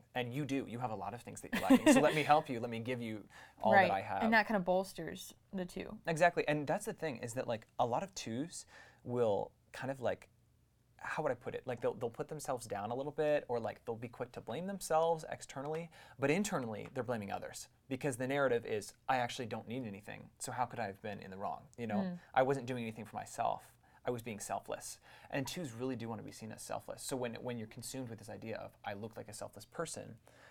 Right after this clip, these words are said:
Speaker 1: you're not allowed to present any of your own needs and ask for them, because that's selfishness, it quotes, you know, you know, that's kind of the idea. So for the two, this pride is this idea that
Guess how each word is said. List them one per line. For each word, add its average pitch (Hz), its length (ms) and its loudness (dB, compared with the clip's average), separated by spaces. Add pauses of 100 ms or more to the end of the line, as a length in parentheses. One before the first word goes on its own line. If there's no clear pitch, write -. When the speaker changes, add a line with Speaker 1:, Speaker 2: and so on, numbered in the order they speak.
(140)
Speaker 1:
you're 123 180 -2
not 117 200 4
allowed 104 400 2 (140)
to 98 460 -8 (600)
present 113 480 -4
any 110 240 -4
of 92 80 -10
your 101 180 -10
own 95 240 -10
needs 101 300 -6
and 104 120 -8
ask - 280 -6
for - 100 -12
them, - 180 -8 (120)
because 117 220 -6
that's 110 180 -6
selfishness, - 680 -8 (260)
it 104 120 -10
quotes, - 420 -4
you 107 120 -8
know, 92 100 -10
you 98 80 -10
know, 98 220 -12
that's 113 360 -2
kind - 120 -18
of 104 80 -14
the - 100 -10
idea. - 180 -16 (240)
So - 160 -6
for 131 100 -8
the 131 80 -8
two, - 200 -4
this 113 160 -4
pride 107 320 -6
is 98 120 -12
this 110 180 -8
idea 104 340 -6
that 101 200 -6